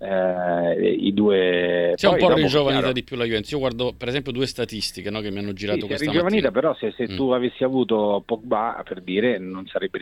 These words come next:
Speaker 1: stata ringiovanita per
Speaker 2: No,
Speaker 1: nulla.
Speaker 2: certo, il piano era un altro. Eh,
Speaker 1: Eh.
Speaker 2: eh, diciamo, è, è un piano che prevedeva un giocatore che secondo te, ecco, soltanto lui per esempio già avrebbe spostato un po' di più l'ago della bilancia
Speaker 1: Beh.
Speaker 2: nella prestazione contro l'Inter?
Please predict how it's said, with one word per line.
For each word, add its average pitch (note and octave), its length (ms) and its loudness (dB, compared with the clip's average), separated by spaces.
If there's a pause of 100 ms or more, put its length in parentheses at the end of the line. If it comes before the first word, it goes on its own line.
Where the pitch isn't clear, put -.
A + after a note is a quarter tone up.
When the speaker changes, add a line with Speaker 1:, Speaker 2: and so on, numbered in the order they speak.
Speaker 1:
stata F#2 180 -2
ringiovanita F2+ 460 -4
per - 100 -10
Speaker 2:
No, C3 100 0
Speaker 1:
nulla. G2+ 100 2
Speaker 2:
certo, G2+ 320 -2
il F#2 100 -12
piano A2 240 0
era G2+ 140 0
un G2 100 -2
altro. F#2 600 -4
Eh, G2 260 -6
Speaker 1:
Eh. - 20 -6
Speaker 2:
eh, F2+ 40 -6 (880)
diciamo, G#2 420 -6
è, B2 200 -6
è A#2 80 -6
un B2 140 -2
piano G#2 420 -4
che G2 180 -4
prevedeva G2+ 580 -2
un G2+ 100 -6
giocatore G#2 460 -4
che G2 120 -6
secondo C3+ 440 -4
te, D3 260 -4
ecco, A2+ 320 -6
soltanto E3+ 720 -2
lui D#3+ 160 0
per C3 120 -2
esempio A#2 400 -4
già B2+ 160 -4
avrebbe A2+ 300 -4
spostato A2 480 -8
un G2+ 80 -8
po' G#2+ 140 -8
di G#2+ 100 -8
più A#2+ 240 -10
l'ago G2+ 240 -4
della G2 220 -8
bilancia G2+ 380 -4
Speaker 1:
Beh. G2 40 -4
Speaker 2:
nella G2 160 -8
prestazione F#2+ 480 -10
contro F#2 220 -10
l'Inter? F#2 320 -12